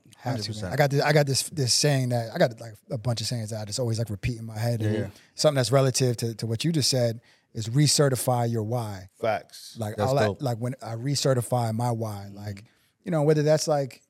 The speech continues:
Speaker 1: with the run club, whatever, like, when I'm here with you, I have to recertify my why. Like, why am I, you know, doing certain things? Why am I dreaming about certain things?
Speaker 3: Mm-hmm.
Speaker 1: Why am I worthy of certain things?
Speaker 2: Mm-hmm.
Speaker 1: Like,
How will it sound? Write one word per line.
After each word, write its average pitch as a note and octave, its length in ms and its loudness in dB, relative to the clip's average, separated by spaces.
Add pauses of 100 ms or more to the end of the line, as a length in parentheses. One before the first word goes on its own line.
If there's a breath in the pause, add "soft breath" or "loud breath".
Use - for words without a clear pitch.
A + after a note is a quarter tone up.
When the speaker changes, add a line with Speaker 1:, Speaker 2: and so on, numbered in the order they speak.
(560)
Speaker 1:
with A#2 160 -12
the G#2+ 80 -14
run C3+ 220 -4
club, C#3 280 0
whatever, A#2+ 380 6
like, G#2+ 320 -8 (160)
when A#2+ 140 -18
I'm A#2+ 100 -18
here C3 180 -2
with B2+ 160 -2
you, C#3 140 0 (160)
I B2+ 40 -14
have B2 120 -8
to A#2+ 80 -10
recertify A#2 840 -8
my A2+ 120 -18
why. A2 340 -12
Like, G#2 160 -16
why B2 240 -10
am A#2+ 120 -10
I, A2+ 200 -16 (680)
you D3+ 60 -10
know, C3+ 140 -2
doing C3+ 260 2
certain A#2+ 300 -2
things? A2 340 -6
Why A#2+ 200 -2
am B2 120 0
I A#2+ 340 2 (440 soft breath)
dreaming C#3+ 260 0
about A#2 240 -2
certain A#2 220 -4
things? A#2 280 -6
Speaker 3:
Mm-hmm. A#2 100 -4
Speaker 1:
Why C#3 160 2
am C#3 100 0
I B2+ 120 2
worthy C3+ 480 0
of B2 340 -2
certain A#2+ 280 -8
things? G#2+ 520 -10
Speaker 2:
Mm-hmm. G2+ 100 -14
Speaker 1:
Like, G#2+ 220 -8